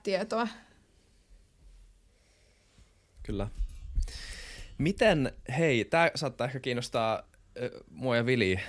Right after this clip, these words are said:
Speaker 2: Miten tota, m-, minkälaista on kaupallinen rare sen jälkeen, kun noi uutisraivaa ja hillot loppuu? Ja mä en tiedä, kuinka yksityiskohtaisesti sä haluat alkaa avaa teidän, niin kun, ö,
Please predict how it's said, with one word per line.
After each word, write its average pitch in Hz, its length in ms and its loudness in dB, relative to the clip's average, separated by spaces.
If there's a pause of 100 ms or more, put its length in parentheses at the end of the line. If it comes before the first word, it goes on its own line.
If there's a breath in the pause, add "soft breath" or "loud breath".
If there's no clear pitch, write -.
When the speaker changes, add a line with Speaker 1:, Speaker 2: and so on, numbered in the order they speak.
(160)
Speaker 2:
Miten 127 420 0
tota, 101 440 2 (240)
m-, 80 200 -10 (520)
minkälaista 104 1160 2 (720 loud breath)
on 110 160 2
kaupallinen 90 960 2
rare 98 600 2
sen 92 240 0
jälkeen, 80 500 0
kun 90 200 -4
noi 90 400 0 (100)
uutisraivaa 82 760 -2
ja 80 200 -2 (800)
hillot 98 320 -2
loppuu? 90 420 -2
Ja 92 80 2
mä 101 100 2
en 117 60 2
tiedä, 117 160 2
kuinka 127 260 2
yksityiskohtaisesti 110 680 0
sä - 80 -4
haluat 113 160 0
alkaa 113 280 2
avaa 120 240 4 (100)
teidän, 104 180 2
niin 95 100 -2
kun, 101 200 -2 (640 loud breath)
ö, - 60 -4